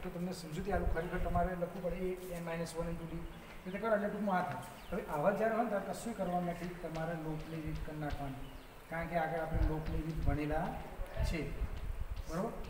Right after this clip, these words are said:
માઇનસ કરો, માઇનસ થાય, માઇનસ થાય, ઉડી જાય. બરોબર? માઇનસ પાંચ ડી થાય, આ ખાસ યાદ રાખજો. બરોબર? પંદરમાંથી દસ જાય. તોતેરમાંથી ફરી પાછા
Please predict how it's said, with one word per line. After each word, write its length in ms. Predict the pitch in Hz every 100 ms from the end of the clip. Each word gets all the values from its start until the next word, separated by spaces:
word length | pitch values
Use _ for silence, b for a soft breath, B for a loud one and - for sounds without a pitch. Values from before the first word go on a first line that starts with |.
| -
માઇનસ 340 | 151 170 185 -
કરો, 140 | 175
માઇનસ 340 | - 151 160 170
થાય, 240 | 160 170 165
માઇનસ 280 | 151 156 170 -
થાય, 140 | 165 170 -
ઉડી 180 | 180 175
જાય. 100 | - - - - - -
બરોબર? 240 | 170 175 -
માઇનસ 500 | 151 151 160 175 - -
પાંચ 280 | 151 160 - - - 165
ડી 140 | 175
થાય, 180 | 143 139 -
આ 60 |
ખાસ 260 | 156 160 165
યાદ 120 | 147
રાખજો. 260 | 143 143 - - - - - - -
બરોબર? 340 | 170 226 175
પંદરમાંથી 360 | 165 170 - -
દસ 200 | 160 151
જાય. 100 | 143 - - - - -
તોતેરમાંથી 520 | 160 156 - 180 180
ફરી 160 | 170 165
પાછા 400 | - - 165